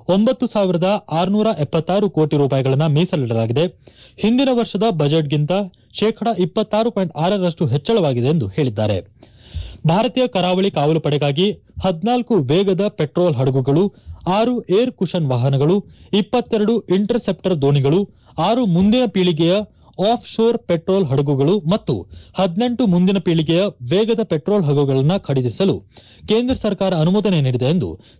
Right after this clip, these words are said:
ಸಚಿವ ರಾಜನಾಥ್ ಸಿಂಗ್ ತಿಳಿಸಿದ್ದಾರೆ. ಭಾರತೀಯ ಕರಾವಳಿ ಪಡೆಯು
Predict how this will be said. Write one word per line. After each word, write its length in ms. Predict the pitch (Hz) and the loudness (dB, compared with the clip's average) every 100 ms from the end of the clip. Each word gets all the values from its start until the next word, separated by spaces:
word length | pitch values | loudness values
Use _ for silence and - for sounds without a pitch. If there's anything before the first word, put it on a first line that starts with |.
| - | -4
ಸಚಿವ 340 | 202 226 220 | -2 0 0
ರಾಜನಾಥ್ 440 | 151 156 147 139 | 0 0 -2 -4
ಸಿಂಗ್ 180 | - 127 | -2 -6
ತಿಳಿಸಿದ್ದಾರೆ. 640 | 104 151 127 131 117 107 95 - - - - - - - | -4 -4 -2 -2 -2 -2 -4 -8 -20 -20 -20 -20 -10 0
ಭಾರತೀಯ 400 | 165 214 226 233 | 2 2 2 0
ಕರಾವಳಿ 440 | 226 180 180 180 | 0 0 2 0
ಪಡೆಯು 440 | 190 160 156 190 | 0 0 2 0